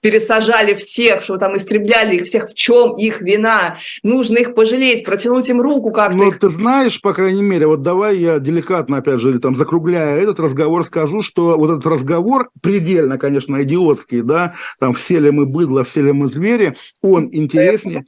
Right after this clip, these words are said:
Speaker 1: понимаю.
Speaker 2: да, он интереснее, чем дискуссия Максима Каца и Ф Б Кшников про президентские выборы следующей весной. Не находишь?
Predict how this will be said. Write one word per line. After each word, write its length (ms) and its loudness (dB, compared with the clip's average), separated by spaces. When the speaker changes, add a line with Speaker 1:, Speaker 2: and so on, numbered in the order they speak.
Speaker 1:
понимаю. 240 -12
Speaker 2:
да, 220 0
он 220 4
интереснее, 580 0
чем 240 0
дискуссия 580 -2
Максима 440 -2
Каца 320 -2
и 20 2
Ф 80 -2
Б 180 2
Кшников 560 -4
про 300 2
президентские 640 0
выборы 440 0
следующей 500 0
весной. 380 -4
Не 80 -2
находишь? 500 -4